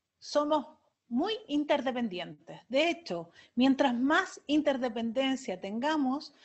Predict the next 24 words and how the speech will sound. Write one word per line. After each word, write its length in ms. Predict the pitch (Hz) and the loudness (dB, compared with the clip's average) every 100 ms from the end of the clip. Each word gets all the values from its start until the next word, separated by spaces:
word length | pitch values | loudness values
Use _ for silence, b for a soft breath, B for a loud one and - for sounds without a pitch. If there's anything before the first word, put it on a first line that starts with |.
| b 240 | b 0
más 200 | 269 285 | 2 2
posibilidades 920 | 302 - 294 262 240 240 262 262 254 | -2 0 2 4 4 6 4 2 -2
tenemos 500 | 247 233 240 247 226 | -6 -4 -2 -2 -4
de 420 | 208 233 247 247 B B B - | -2 -2 -2 -6 B B B -2
un 180 | 240 | 0
soporte, 800 | 233 208 196 240 - - 147 - _ | 2 0 2 2 0 -6 -16 -18 _
más 200 | 226 233 | -6 -4
posibilidades 840 | 254 - 226 202 202 208 214 214 | -6 -4 -4 -2 2 2 2 0
tenemos 340 | 208 202 202 196 | -8 -6 -6 -4
de 80 | 185 | -2
elegir. 420 | 170 151 165 - - - B B B B B _ | -2 -4 -6 -8 -12 -20 B B B B B _
Necesitamos 720 | 240 240 262 269 262 269 254 | 0 2 0 0 2 2 2
de 80 | 254 | 2
otros 380 | 254 247 208 - | 0 -2 -6 -2
para 220 | 208 190 | 0 0
desarrollarnos, 1300 | 175 - 180 226 208 185 208 320 339 311 302 - - | -2 -6 -10 -12 -8 -4 0 2 2 0 -4 -6 -6
para 240 | 202 202 | -4 -4
subsistir, 920 | - 170 - 196 - 330 339 330 320 b b b b - | -8 -16 -16 -18 -12 -6 -4 -4 -6 b b b b 0
a 100 | 214 | 2
veces 300 | 247 - 254 | 0 -2 -2
puede 160 | 233 | 0
ser 160 | 240 233 | 2 0
un 80 | 220 | 0
familiar, 840 | 196 196 214 285 294 285 285 | -2 -2 0 4 4 4 2